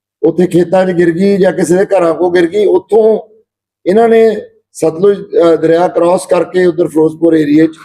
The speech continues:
ਉਹਨੂੰ ਲਿਆ ਕੇ ਫਿਰ ਵਾਪਸ ਵੀ ਉਹਨੂੰ ਮੇਨਲੈਂਡ ਤੇ through boat ਹੀ ਲੈ ਕੇ ਆਉਂਦੇ ਰਹੇ ਆ। ਸੋ ਇਹਦੇ ਜਿਹੜੇ, ਅਹ, ਇਹ ਤਿੰਨ ਮੁਲਜ਼ਮ ਨੇ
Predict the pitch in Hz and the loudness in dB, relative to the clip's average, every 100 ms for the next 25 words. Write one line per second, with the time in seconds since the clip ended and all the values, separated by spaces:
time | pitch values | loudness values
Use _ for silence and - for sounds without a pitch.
0 | - _ _ _ - 190 196 190 170 156 | -20 _ _ _ -4 0 2 2 0 0
1 | 180 202 190 180 170 170 175 170 185 185 | -2 0 -2 0 -2 0 -2 -2 -2 0
2 | 185 214 - _ _ 143 160 175 175 170 | 2 0 -4 _ _ -2 0 2 0 0
3 | 165 196 196 175 180 160 165 165 165 151 | -2 -2 0 0 0 2 0 0 0 0
4 | 143 139 123 123 127 143 151 _ _ _ | 0 -2 -4 -8 -2 -2 -2 _ _ _
5 | _ _ _ _ _ - 160 180 180 180 | _ _ _ _ _ -4 0 2 2 0
6 | - - - 175 196 190 214 220 220 220 | -4 -4 0 2 2 2 2 4 4 2
7 | 208 170 185 170 165 165 180 - 190 202 | 2 2 2 2 2 2 -2 -2 -2 2
8 | 202 196 185 175 170 165 160 202 202 190 | 2 2 2 0 0 -2 0 0 2 2